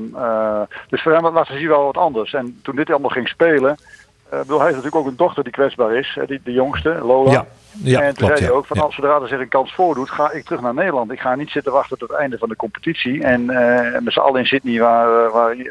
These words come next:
Speaker 1: waar, waar de meeste gevallen zijn." Dus, eh, hij had andere beweegredenen. Alleen, eh, het duurde maar en duurde maar tot er een vlucht kwam waar het, hij mee kon.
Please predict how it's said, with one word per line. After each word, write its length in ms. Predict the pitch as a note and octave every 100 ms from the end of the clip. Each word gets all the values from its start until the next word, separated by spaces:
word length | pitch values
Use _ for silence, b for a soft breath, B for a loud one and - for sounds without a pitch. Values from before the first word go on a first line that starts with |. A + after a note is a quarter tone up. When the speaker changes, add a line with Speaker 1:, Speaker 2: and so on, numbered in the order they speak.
| -
Speaker 1:
waar, 140 | B2
waar 120 | A#2+ A2+
de 100 | A2+
meeste 220 | B2+ -
gevallen 320 | - D3 D#3
zijn." 220 | G#2+ G2 - _ B B B B -
Dus, 280 | D3 C#3+ -
eh, 540 | D#3+ C#3 C3 C3 C3
hij 180 | B2+ D#3+
had 100 | C#3+
andere 280 | E3+ E3+ D3+
beweegredenen. 760 | C3 C3 A2 A2 G#2+ G#2+ B2+
Alleen, 360 | D#3 C#3 C#3 D3
eh, 100 | - D3+ D#3 D3+
het 120 | D3+ -
duurde 220 | E3+ E3
maar 180 | C3 B2
en 100 | A#2+
duurde 240 | D3+ E3+
maar 200 | A#2 A2+
tot 140 | - D3
er 100 | A#2+
een 100 | A#2
vlucht 200 | F#3 F3+
kwam 260 | - G#2+ A#2+
waar 160 | C3+
het, 120 | B2+ -
hij 200 | - G#2+
mee 160 | A#2+ E3+
kon. 220 | - G#2+